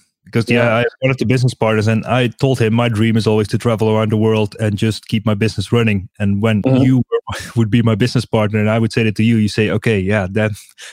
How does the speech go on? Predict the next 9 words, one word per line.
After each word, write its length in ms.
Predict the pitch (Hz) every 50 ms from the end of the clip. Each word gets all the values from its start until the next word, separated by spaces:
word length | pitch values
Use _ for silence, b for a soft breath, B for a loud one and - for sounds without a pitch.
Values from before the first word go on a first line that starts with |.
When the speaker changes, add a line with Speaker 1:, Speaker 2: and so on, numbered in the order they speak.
| - - -
Speaker 1:
<laughs> 580 | - - - 175 165 151 127 - - - -
you 220 | - 113 113 - 151
cannot 340 | - 147 131 127 127 120 -
travel. 360 | - 135 131 131 120 120 113
I 140 | 113 117 120 -
pay 100 | - 123
your 260 | 123 117 120 120 117
salary 540 | 110 - - 127 123 123 123 120 120 117 -
and 300 | - 113 113 113 117 -